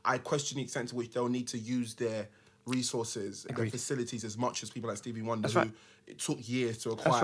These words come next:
Speaker 2: right.
Speaker 1: virtuosity, blah, blah, blah, attain virtuosity, blah, blah, blah. But what I'm trying to say is, um, I definitely don't think music's crap now.
Speaker 2: Mm,
Speaker 1: I
Speaker 2: neither
Speaker 1: mean,
Speaker 2: do I.
Speaker 1: dude, you check my fucking Spotify playlist. I
Speaker 2: Mm.
Speaker 1: listen to shit from now and from the past. You
Speaker 2: Mm,
Speaker 1: get
Speaker 2: mm,
Speaker 1: me?
Speaker 2: mm.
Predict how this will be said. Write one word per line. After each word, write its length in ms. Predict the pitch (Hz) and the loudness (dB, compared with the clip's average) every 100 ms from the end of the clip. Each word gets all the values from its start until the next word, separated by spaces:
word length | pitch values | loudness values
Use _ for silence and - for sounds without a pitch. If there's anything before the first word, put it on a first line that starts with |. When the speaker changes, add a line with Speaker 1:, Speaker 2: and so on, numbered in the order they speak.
| 123 | 6
Speaker 2:
right. 80 | |
Speaker 1:
virtuosity, 540 | 110 113 - 117 - 101 | 4 0 0 -2 -4 -6
blah, 120 | 113 | -4
blah, 120 | 110 | -4
blah, 120 | 104 | -4
attain 380 | - - 135 120 | -6 0 2 2
virtuosity, 640 | 113 110 117 113 104 113 104 - - - | 0 0 -4 -4 -8 -12 -14 -18 -16 -8
blah, 100 | 104 | -4
blah, 80 | 104 | -2
blah. 260 | 113 101 - - - - | -2 -2 -6 -16 -12 0
But 260 | 135 - - - | 2 2 -4 -2
what 140 | 151 139 | 0 2
I'm 60 | |
trying 160 | 147 139 | 2 2
to 80 | 127 | 8
say 240 | 151 123 | 10 10
is, 160 | 110 113 | 8 8
um, 360 | 110 107 98 - _ _ _ - _ _ - - - - | 8 6 2 -4 _ _ _ -20 _ _ -20 -20 -16 -2
I 120 | 117 | 4
definitely 320 | 117 143 151 | 6 6 6
don't 160 | 131 117 | 4 4
think 160 | 127 120 | 0 0
music's 280 | 113 104 | 0 -2
crap 280 | - 104 - | -4 -4 -4
now. 240 | - - - - | -8 -12 -4 4
Speaker 2:
Mm, 240 | 135 117 | 6 6
Speaker 1:
I 60 | 117 | 6
Speaker 2:
neither 220 | 120 117 | 4 4
Speaker 1:
mean, 160 | 113 113 | 6 6
Speaker 2:
do 0 | |
I. 80 | 110 | 6
Speaker 1:
dude, 40 | 110 | 4
you 100 | 117 | 0
check 220 | 120 147 | 0 2
my 100 | 117 | 2
fucking 280 | 107 117 107 | 2 0 0
Spotify 420 | 104 - - 104 | -2 -4 -4 -6
playlist. 320 | 113 110 120 | -2 4 6
I 100 | 123 | 6
Speaker 2:
Mm. 40 | 113 | 4
Speaker 1:
listen 200 | 113 113 | 2 0
to 100 | 110 | 0
shit 200 | - 107 | -2 -2
from 220 | - 107 | -2 -2
now 240 | 110 107 98 | -2 -2 -4
and 120 | 98 | -8
from 80 | 104 | -8
the 80 | 104 | -8
past. 160 | - | 0
You 60 | 120 | 4
Speaker 2:
Mm, 140 | 120 117 | 6 6
Speaker 1:
get 80 | |
Speaker 2:
mm, 80 | 120 | 6
Speaker 1:
me? 60 | - | 4
Speaker 2:
mm. 60 | 80 | 0